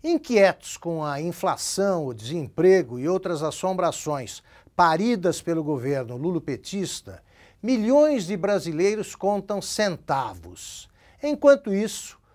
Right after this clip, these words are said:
o megalomaníaco incurável quer ampliar a gastança para manter respirando por instrumentos uma candidatura condenada ao malogro.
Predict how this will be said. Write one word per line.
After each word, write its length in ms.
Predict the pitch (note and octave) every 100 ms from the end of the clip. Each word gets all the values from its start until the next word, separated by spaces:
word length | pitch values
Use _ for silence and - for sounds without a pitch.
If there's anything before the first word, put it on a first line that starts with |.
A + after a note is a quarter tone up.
| _ _
o 80 | F3+
megalomaníaco 1120 | A#3 B3+ A#3+ A#3 A3+ F#3 E3+ E3 D3+ - C#3+ -
incurável 1040 | B3+ D4 C#4+ F#3+ D3+ E3+ E3+ G2+ F#2+ F#2 - _ _
quer 220 | _ G3 A3
ampliar 460 | B3 B3 G#3 F#3+
a 80 | F#3
gastança 760 | F3 D#3 - - A3 A3 A#3+
para 240 | G#3+ G#3+ A3
manter 400 | G#3+ F3+ F3+ E3+
respirando 640 | E3+ D#3 - D3+ D3 C#3+
por 160 | C3 D3
instrumentos 1000 | F3+ - - D#3 C#3+ F#3 G#3+ - - - - - -
uma 160 | A3
candidatura 800 | B3 A#3+ A3+ G#3 F#3+ - G#3+ A3
condenada 560 | G#3+ G#3 G3+ F#3 G3 G#3
ao 100 | G3+
malogro. 760 | G3 F3+ F#3 G#3 D#3 B2+ G2